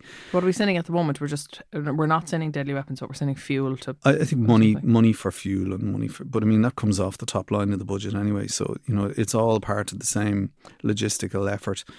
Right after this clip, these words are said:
Speaker 2: Um, it's, uh, again, I think hopefully w-, when we come out onto the other side of this.
Speaker 1: When do you think
Speaker 2: the,
Speaker 1: that'll be?
Speaker 2: the, <laughs> well, as soon as, I, I can't see any alternative to succession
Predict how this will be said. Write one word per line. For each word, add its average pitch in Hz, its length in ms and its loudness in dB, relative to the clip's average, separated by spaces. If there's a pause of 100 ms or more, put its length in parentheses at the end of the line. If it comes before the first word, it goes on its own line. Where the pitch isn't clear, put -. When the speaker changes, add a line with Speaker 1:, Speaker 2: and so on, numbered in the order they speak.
(500)
Speaker 2:
Um, 113 360 4 (540)
it's, 147 300 4
uh, 131 280 6 (1080)
again, 147 500 6
I - 60 -2
think 160 240 0 (640)
hopefully 139 720 0
w-, 131 160 4
when 131 180 0
we 110 80 4
come 107 200 2
out 113 160 2
onto 104 240 0
the 104 120 2
other 98 140 0
side 107 320 0
of 101 120 -6
this. - 340 -2 (460)
Speaker 1:
When 160 100 -2
do 151 60 -4
you 151 40 -4
think 151 120 0
Speaker 2:
the, 117 60 4
Speaker 1:
that'll - 160 -6
be? 147 200 -4 (180)
Speaker 2:
the, 127 140 -2
<laughs> - 1080 -10
well, 107 120 0
as 98 100 -2
soon 127 220 6
as, 120 140 2 (680)
I, - 100 -8 (340)
I 202 100 0
can't 254 300 6
see 190 340 4
any 147 200 6
alternative 123 680 0 (480)
to 107 480 0 (320)
succession 107 680 0